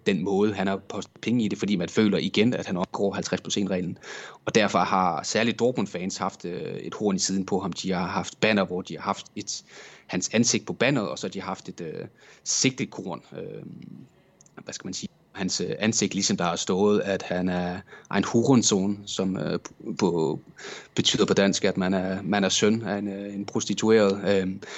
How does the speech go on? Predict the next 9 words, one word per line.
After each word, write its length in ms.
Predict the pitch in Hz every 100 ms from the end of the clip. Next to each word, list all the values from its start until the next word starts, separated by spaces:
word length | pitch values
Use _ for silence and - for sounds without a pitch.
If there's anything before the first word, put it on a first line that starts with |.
| - - -
og, 80 | 117 -
og 60 | 117 - _ - - _ _ -
det 100 | 143
på, 100 | - -
når 220 | 127 143 -
på 60 |
et 80 | 117
tidspunkt, 640 | - 127 - 117 - - -
øhm, 880 | 107 95 87 - 67 67 60 -